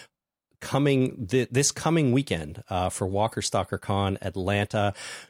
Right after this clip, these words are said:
We really hope to see some of you there. I will be moderating some panels, uh, which, and the schedule is up on walker stalker con dot com slash Atlanta now, so I can let everyone know that I will be moderating a panel with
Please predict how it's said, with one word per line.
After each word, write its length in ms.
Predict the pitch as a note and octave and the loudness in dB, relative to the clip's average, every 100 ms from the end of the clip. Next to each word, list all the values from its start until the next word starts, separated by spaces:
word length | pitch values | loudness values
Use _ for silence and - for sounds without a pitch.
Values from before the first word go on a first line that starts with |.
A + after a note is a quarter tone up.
| _ | _
We 100 | G2+ | -4
really 300 | F#2+ A#2 D#3+ | 0 4 4
hope 180 | B2+ B2+ | 4 0
to 60 | - | -2
see 200 | - A#2 | -2 0
some 220 | - A2 | 2 2
of 120 | G#2 | 2
you 100 | G2 | 0
there. 320 | F#2 G2 B2+ E3+ D#3+ _ | 2 2 2 -2 -8 _
I 200 | - F#2+ | -2 0
will 260 | G2 A#2 C3 | 2 2 4
be 120 | A#2+ | 2
moderating 580 | G#2 G#2 G#2 G#2 G2+ F#2 | 2 2 2 2 2 -2
some 200 | - - | -6 -8
panels, 560 | - G2 A#2 E3 - - - - - _ | -2 0 2 0 -2 -8 -16 -20 -20 _
uh, 240 | F2+ F#2 | -4 -2
which, 400 | F2+ F#2+ - - A#2 A2+ | 0 -2 -2 -6 -8 -8
and 160 | A#2 G2 | -4 -2
the 60 | |
schedule 460 | - B2+ A#2+ A#2+ G#2+ | 0 0 2 2 2
is 100 | F#2+ | 2
up 240 | G#2 - - | 0 -2 -6
on 400 | A2+ A#2 B2 A#2+ | 0 2 2 0
walker 320 | A2 G2+ G#2+ | 0 0 -2
stalker 340 | - G#2+ - G2+ | -4 -4 -4 -6
con 560 | - F#2+ F#2 F#2+ F#2 - _ _ _ | -4 0 0 0 -2 -6 _ _ _
dot 300 | G2 F2+ - | -2 -2 -4
com 480 | - G#2+ F#2 F2+ F#2+ - - | -2 0 2 0 -4 -12 -6
slash 340 | - G2 - | 0 0 0
Atlanta 460 | F#2 G#2 G2 - F2 | 0 0 0 -2 -2
now, 440 | F#2+ G2 G2 C#3+ - - | -2 0 0 0 -2 -14
so 200 | - G2 | -8 -2
I 80 | F#2 | 0
can 180 | F#2 G2 | 0 0
let 120 | G#2 | 2
everyone 300 | A2 G#2+ G2 | 2 2 2
know 180 | F#2+ G2 | 2 2
that 120 | F2+ | 0
I 80 | F2+ | 0
will 240 | F#2 A2 | 2 2
be 140 | A#2+ A2+ | 4 2
moderating 580 | G2 G2+ A2 G#2+ G#2+ F#2 | 2 2 2 2 2 -2
a 60 | |
panel 420 | - G2 G#2 G2+ | -2 -2 0 2
with 220 | G2+ F#2 | 2 0